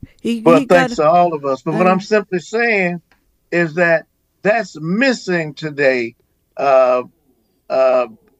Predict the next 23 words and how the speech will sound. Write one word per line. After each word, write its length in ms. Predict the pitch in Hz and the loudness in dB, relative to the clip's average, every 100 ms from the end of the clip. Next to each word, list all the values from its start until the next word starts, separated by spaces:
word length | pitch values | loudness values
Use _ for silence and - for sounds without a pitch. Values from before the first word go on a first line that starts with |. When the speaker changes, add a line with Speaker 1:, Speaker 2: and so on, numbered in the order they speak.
| _ - | _ -8
Speaker 2:
you 160 | 180 | -2
have 300 | 185 170 160 | 0 0 0
people 300 | 196 180 170 170 | -4 -6 -6 -4
think, 160 | 175 165 | -2 2
"All 240 | 185 185 | 2 2
I 120 | 180 | 0
do, 200 | 175 180 | -2 -4
I 160 | 170 185 | -2 0
just 240 | 202 190 | -2 -4
play 200 | 196 180 | -4 -4
music. 480 | 175 180 165 113 90 _ _ _ _ _ _ _ _ _ 143 | -2 -2 -4 -8 -20 _ _ _ _ _ _ _ _ _ -2
I'm 200 | 165 185 | 0 2
not 240 | 180 165 | 0 0
interested 680 | 180 185 160 - 151 143 131 _ - | -2 -2 -8 -8 -4 -4 -4 _ -8
in 160 | 139 139 | -4 2
that. 160 | 139 | 2
I'm 140 | 139 143 | 2 0
not 180 | 139 | -2
interested 420 | 139 135 - - 120 | -4 -8 -14 -10 -6
in 160 | 117 | -2
that." 260 | 120 92 - _ _ _ _ _ _ _ _ _ _ _ - | 0 0 -2 _ _ _ _ _ _ _ _ _ _ _ -12
Speaker 1:
Well, 340 | 202 202 202 - - - 190 | -8 -6 -6 -10 -20 -6 2
Speaker 2:
So 320 | 170 160 | 4 2